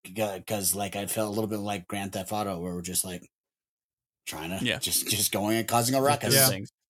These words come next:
Speaker 3: Mm-hmm. My only concern with this is that if it's coming out every single month with something, um, how samey are those things gonna get? Like, is that enough time for them to make the different, you know,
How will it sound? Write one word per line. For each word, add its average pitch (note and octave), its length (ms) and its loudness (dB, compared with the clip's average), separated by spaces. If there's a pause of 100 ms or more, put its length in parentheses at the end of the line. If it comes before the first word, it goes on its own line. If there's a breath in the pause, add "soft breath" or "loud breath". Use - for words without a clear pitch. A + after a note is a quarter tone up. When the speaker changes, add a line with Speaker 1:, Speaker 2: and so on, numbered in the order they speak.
(580)
Speaker 3:
Mm-hmm. G#2 240 -4 (880)
My C3+ 180 0
only C#3+ 520 0
concern A2+ 680 0
with C#3 140 -2
this D3 280 0
is G2+ 240 -2
that G#2 140 2
if G2 140 -2
it's A#2+ 100 -4
coming C3 300 0
out A2 120 4
every F#2+ 360 2
single F#2+ 320 -2
month E2+ 480 -2
with A#2+ 180 -4
something, D3 460 -4 (460)
um, F#2+ 520 0 (880)
how A#2 160 4
samey G#2 480 2
are F#2+ 80 2
those F#2 220 0
things F2+ 220 -4
gonna E2+ 160 -4
get? E2+ 260 -4 (200)
Like, E2+ 280 -8 (180)
is A2 140 0
that A#2+ 160 6
enough A2+ 260 4
time G#2 280 2
for G2+ 120 -4
them F#2+ 180 2
to F#2+ 100 -4
make F#2 420 0
the F2 360 0
different, F2 440 -6 (680)
you F2+ 120 -6
know, E2+ 260 -8